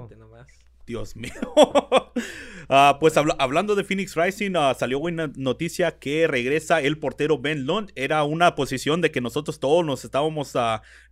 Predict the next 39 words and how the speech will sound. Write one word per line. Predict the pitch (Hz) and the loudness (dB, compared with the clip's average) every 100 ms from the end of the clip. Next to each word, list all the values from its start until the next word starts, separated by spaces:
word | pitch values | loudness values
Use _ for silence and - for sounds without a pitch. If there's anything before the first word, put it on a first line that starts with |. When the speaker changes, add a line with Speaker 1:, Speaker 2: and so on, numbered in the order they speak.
| - | -14
Speaker 2:
preguntando | 117 139 135 123 170 233 233 | -2 0 0 2 4 4 2
quién | 143 160 | -2 0
va | 160 | 0
a | |
ser, | - 226 | 2 0
porque | - 156 123 120 | 0 -4 -4 -4
Lalo, | 117 139 226 254 233 - | 2 4 8 8 6 -2
mucho | 101 127 139 170 214 214 | -14 -10 -2 0 2 0
respeto | 190 - - 196 | -2 -4 -4 -2
para | 165 139 | 0 0
Lalo, | 185 202 | 0 0
muy | 165 180 | 2 0
buen | 190 185 | 0 -2
portero, | - 175 180 | -4 -2 -2
pero | 156 127 | -4 -4
en | |
mi | 120 | -6
opinión | 117 127 147 | -6 -6 -6
no | 143 143 | -4 -6
listo | 131 165 - 156 | -4 -6 -6 -6
para | 135 | -4
ser | 123 143 | -6 -8
el | 151 | -10
titular. | 123 123 117 156 214 - - - | -10 -8 0 0 0 -6 -18 -4
Es | 135 143 | -2 -2
un | 127 123 113 | -4 -4 -2
buen | 127 190 | 0 2
backup | 180 180 190 160 | 2 2 0 -4
y | |
tiene | 123 135 165 | -4 -4 -4
mucho | 170 175 | -6 -6
que | 170 | -4
aprender. | 160 151 127 143 160 | -4 -2 0 2 2
Va | 175 | 0
a | |
ser | 190 185 | 0 -4
un | 165 | -2
gran | 147 160 | -2 -2
portero | 156 147 143 147 151 | -2 -4 -4 -6 -6